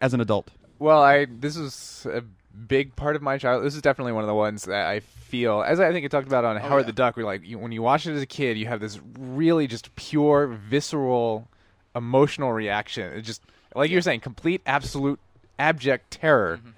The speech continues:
Speaker 2: when the, the shoe is getting
Speaker 1: 'Cause
Speaker 2: melted.
Speaker 1: it's so mean to the shoes, and the shoes are so sweet.
Speaker 2: And they talk just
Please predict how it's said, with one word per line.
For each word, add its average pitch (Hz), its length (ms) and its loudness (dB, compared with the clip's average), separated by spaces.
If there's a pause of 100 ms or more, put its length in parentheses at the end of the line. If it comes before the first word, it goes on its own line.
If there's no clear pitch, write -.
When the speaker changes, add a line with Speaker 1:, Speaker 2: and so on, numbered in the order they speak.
(140)
Speaker 2:
when 113 220 0
the, 101 680 -2
the - 100 -18
shoe 143 280 -2
is 104 120 -4
getting 92 380 -6
Speaker 1:
'Cause 78 80 -12
Speaker 2:
melted. 113 220 -4
Speaker 1:
it's 87 140 -6
so 170 160 -4
mean 165 300 -2
to 131 40 0
the 120 80 -2
shoes, 120 360 -2
and 117 80 -4
the 123 40 -6
shoes 143 220 0
are 139 40 -2
so 139 120 -6
sweet. 131 340 -8 (120)
Speaker 2:
And 143 180 -4
they 226 240 -6 (200)
talk 480 200 0 (160)
just - 320 2